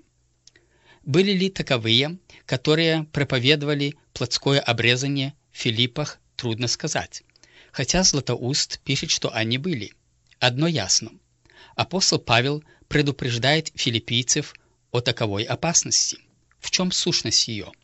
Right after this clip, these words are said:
Евреи придерживались обрезания, так как это было знамение завета между Богом и Авраамом. «Обрезывайте крайнюю плоть вашу, и сие будет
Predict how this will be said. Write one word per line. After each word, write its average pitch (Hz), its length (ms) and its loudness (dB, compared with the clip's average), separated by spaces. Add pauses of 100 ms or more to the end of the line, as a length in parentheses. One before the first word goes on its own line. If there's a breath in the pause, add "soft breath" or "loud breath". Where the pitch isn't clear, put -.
(1300 loud breath)
Евреи 147 440 2
придерживались 160 800 -2
обрезания, 127 680 0 (380 loud breath)
так 139 160 2
как - 220 0
это 180 240 0
было 147 360 0 (200)
знамение 139 600 4
завета 120 640 0
между 156 380 0
Богом 139 460 -2 (180 soft breath)
и 135 120 2
Авраамом. 107 640 -2 (680 soft breath)
«Обрезывайте 120 680 2
крайнюю 139 600 2 (100)
плоть 160 340 -4
вашу, - 360 -6 (560 loud breath)
и 151 80 2
сие 135 360 4
будет 156 420 -2